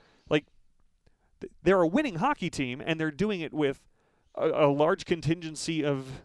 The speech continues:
of Silver Knights, and they're doing it with players that they've been picking up here and there to, to help, you know, sustain. So, uh,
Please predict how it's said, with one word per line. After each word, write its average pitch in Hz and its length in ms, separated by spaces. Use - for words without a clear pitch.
of 135 200
Silver 185 400
Knights, 143 400
and 147 360
they're 147 120
doing 156 240
it 151 80
with 151 160
players 160 300
that 151 120
they've 151 160
been 143 140
picking 160 340
up 156 140
here 156 220
and 151 120
there 143 260
to, 147 200
to 147 180
help, 147 220
you 156 100
know, 139 60
sustain. 160 500
So, 143 200
uh, 139 60